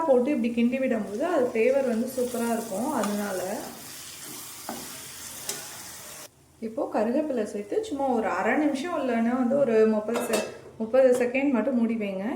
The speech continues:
ஏன்னா வந்து அந்த கருவேப்பிலையோட ஃப்ளேவர் வந்து அந்த இதுல லாஸ்ட் மினிட்ல போட்டு இறங்கும்போது நல்ல வாசனையா இருக்கும். கருவேப்பிலை பார்த்தீங்கன்னா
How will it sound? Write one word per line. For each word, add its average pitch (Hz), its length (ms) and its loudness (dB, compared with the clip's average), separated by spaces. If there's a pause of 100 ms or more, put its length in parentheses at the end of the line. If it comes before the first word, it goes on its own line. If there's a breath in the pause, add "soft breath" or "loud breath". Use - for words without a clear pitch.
ஏன்னா 233 260 2
வந்து 254 200 2
அந்த 240 160 4
கருவேப்பிலையோட 262 760 2 (100)
ஃப்ளேவர் 240 340 4
வந்து 214 220 0
அந்த 240 320 0 (280 loud breath)
இதுல 277 380 4
லாஸ்ட் 254 400 0 (100)
மினிட்ல 247 360 2
போட்டு 233 200 0
இறங்கும்போது 233 500 2
நல்ல 240 320 0
வாசனையா 226 440 0
இருக்கும். 220 220 -4
கருவேப்பிலை 285 400 4
பார்த்தீங்கன்னா 220 360 0